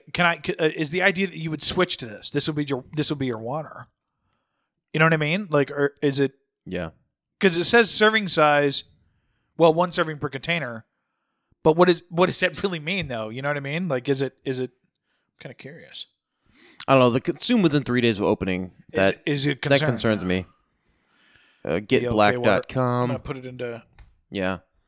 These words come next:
Speaker 1: DuckDuckGo here.
Speaker 2: I'm not, uh, I'm
Speaker 1: I've
Speaker 2: not a
Speaker 1: completely switched over to Brave, by the
Speaker 2: I'm
Speaker 1: way.
Speaker 2: not a fan.
Speaker 1: Bra-, Brave all the way.
Speaker 2: Yeah.
Speaker 1: Yeah.
Speaker 2: I, the bottle is flimsy. It's a nice shape, but it's flimsy. Well, like, like we said before,
Speaker 1: Uh,
Speaker 2: I give
Speaker 1: yeah,
Speaker 2: a,
Speaker 1: it's a little,
Speaker 2: a,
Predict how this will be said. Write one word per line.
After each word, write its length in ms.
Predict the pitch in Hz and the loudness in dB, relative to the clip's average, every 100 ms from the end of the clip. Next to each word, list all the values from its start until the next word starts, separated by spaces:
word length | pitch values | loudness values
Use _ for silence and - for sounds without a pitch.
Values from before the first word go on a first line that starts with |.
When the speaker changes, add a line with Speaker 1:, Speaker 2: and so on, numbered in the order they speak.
| _ - - 135 | _ -16 -14 -6
Speaker 1:
DuckDuckGo 680 | 139 - 127 117 135 135 131 | -6 -4 -8 -4 -2 0 -2
here. 300 | 135 165 180 _ _ _ _ | -2 -4 -4 _ _ _ _
Speaker 2:
I'm 160 | - 113 | -4 -2
not, 300 | 113 107 - | -2 -2 -4
uh, 180 | 104 101 | -6 -4
I'm 80 | 120 | 0
Speaker 1:
I've 60 | |
Speaker 2:
not 40 | 170 | 0
a 40 | |
Speaker 1:
completely 320 | 165 160 185 | 0 -4 -6
switched 240 | 127 165 - | -4 -6 -4
over 100 | 151 | -6
to 60 | 135 | -4
Brave, 300 | 135 139 123 | -6 -6 -4
by 100 | 120 | -4
the 40 | |
Speaker 2:
I'm 60 | 147 | -2
Speaker 1:
way. 20 | |
Speaker 2:
not 120 | 156 | -2
a 40 | 131 | -2
fan. 260 | - 117 | -4 -2
Speaker 1:
Bra-, 140 | 127 139 - | 0 -2 -4
Brave 300 | 120 135 135 | -4 -4 -2
all 120 | 131 | -4
the 60 | 127 | -4
way. 240 | 120 113 _ | -8 -12 _
Speaker 2:
Yeah. 240 | 92 90 92 _ - | -10 -10 -10 _ -20
Speaker 1:
Yeah. 200 | 120 110 _ - | -18 -18 _ -4
Speaker 2:
I, 120 | 120 123 _ _ - | -4 -4 _ _ -12
the 60 | 127 | -4
bottle 400 | 139 135 151 147 | 4 6 6 2
is 80 | |
flimsy. 600 | - - 160 143 143 151 135 | -2 -2 0 2 2 4 2
It's 120 | - | 0
a 60 | |
nice 180 | 139 147 | 0 0
shape, 260 | - 135 135 | 4 4 4
but 120 | 101 | 0
it's 100 | 90 | -6
flimsy. 520 | - 117 107 107 98 _ _ _ _ _ | -4 -4 -2 -4 -6 _ _ _ _ _
Well, 100 | 107 | -8
like, 220 | 98 110 | -4 -2
like 240 | 67 110 104 | -2 -4 -4
we 100 | 101 | -6
said 220 | - 113 | -2 -2
before, 340 | 98 - 101 | -2 0 0
Speaker 1:
Uh, 60 | 95 208 - | 0 -4 -6
Speaker 2:
I 60 | |
give 40 | - 160 160 | -4 -2 2
Speaker 1:
yeah, 220 | 160 156 | 4 4
Speaker 2:
a, 40 | 156 | 4
Speaker 1:
it's 140 | - | 0
a 60 | 147 | -2
little, 280 | 147 135 131 | -2 -4 -4
Speaker 2:
a, 100 | 117 | -6